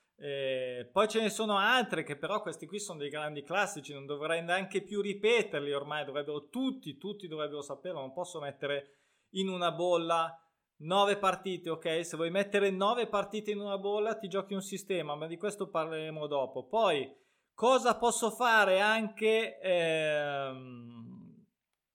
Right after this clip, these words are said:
di, ancora per aggiungere ulteriore copertura, per combattere ancora di più il rischio, cosa posso fare? Posso andare a vedermi i trend.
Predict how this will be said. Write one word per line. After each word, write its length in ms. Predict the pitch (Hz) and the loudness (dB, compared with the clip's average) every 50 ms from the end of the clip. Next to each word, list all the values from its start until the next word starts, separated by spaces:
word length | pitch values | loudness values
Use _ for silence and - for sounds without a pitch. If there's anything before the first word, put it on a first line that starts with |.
| _ _ _ _ _ _ _ _ - - 139 147 | _ _ _ _ _ _ _ _ -20 -16 -16 -10
di, 200 | 147 175 202 220 | -8 -4 -4 -4
ancora 680 | 214 - 190 175 185 170 - 226 254 269 254 247 196 - | -4 -4 -4 -4 -4 -4 0 4 4 6 6 6 4 4
per 180 | - 196 208 | 2 2 4
aggiungere 540 | 196 190 190 - 214 262 269 254 226 233 220 | 4 2 2 0 -4 -6 -6 -4 -2 0 0
ulteriore 640 | 226 214 214 214 220 208 214 226 220 226 220 220 214 | 0 0 2 2 2 2 2 0 0 0 0 0 -2
copertura, 640 | - 196 202 214 202 202 208 233 233 226 233 - | -4 -4 -2 -4 -4 -4 -4 -4 0 0 0 0
per 240 | - 196 185 180 165 | 0 0 0 -2 0
combattere 640 | - 196 202 196 185 214 226 233 226 - 226 214 196 | -2 -2 -2 0 2 2 2 2 2 0 -2 -2 -2
ancora 300 | 196 196 202 202 202 196 | -2 -4 -4 -2 -2 -4
di 100 | 190 190 | -4 -6
più 120 | 196 202 | -6 -6
il 60 | 202 | -6
rischio, 320 | 220 247 240 - - 262 208 | -6 -6 -8 -10 -10 -12 -8
cosa 260 | - 185 175 170 175 | -8 -6 -6 -6 -4
posso 280 | 175 190 185 - 240 | -4 -6 -6 -6 -8
fare? 320 | 226 - 233 240 262 294 285 | -4 0 0 2 2 0 0
Posso 240 | - 208 185 - 233 | 0 -2 -2 -2 -4
andare 240 | 226 240 247 254 | -4 -4 -2 -2
a 40 | 254 | -2
vedermi 360 | 240 247 233 254 247 254 262 | -4 -2 -2 -4 -4 -4 -6
i 60 | 254 - | -4 -2
trend. 680 | - 247 285 285 254 196 156 131 127 127 - - _ | 0 0 2 2 0 0 -2 -4 -6 -8 -8 -10 _